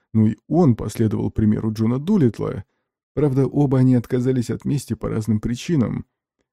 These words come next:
Доктор потому что был добрый и не хотел мстить, а Мэтьюс потому что такое наказание казалось ему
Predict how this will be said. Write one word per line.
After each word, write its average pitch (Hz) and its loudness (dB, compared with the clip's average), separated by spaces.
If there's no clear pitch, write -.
Доктор 127 2
потому 120 2
что - -8
был 120 -4
добрый 120 0
и 208 2
не 175 6
хотел 135 -2
мстить, - -4
а 110 2
Мэтьюс 110 2
потому - -6
что 151 -6
такое 135 0
наказание 113 0
казалось 147 -4
ему 143 -4